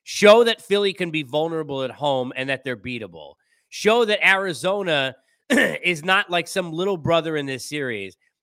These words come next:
I think it changes the whole landscape of things. Does it mean if Philadelphia goes out and Wheeler shuts him out in game one,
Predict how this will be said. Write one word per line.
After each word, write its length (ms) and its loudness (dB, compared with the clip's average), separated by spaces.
I 80 2
think 160 2
it 80 -8
changes 400 -2
the 100 -4
whole 220 -2
landscape 500 -4
of 100 -18
things. 220 -18
Does 160 -6
it 80 -8
mean 220 -6
if 100 -6
Philadelphia 460 0
goes 260 -4
out 200 0
and 80 -12
Wheeler 280 -6
shuts 300 -8
him 80 -6
out 160 -2
in 60 -16
game 240 -4
one, 280 -4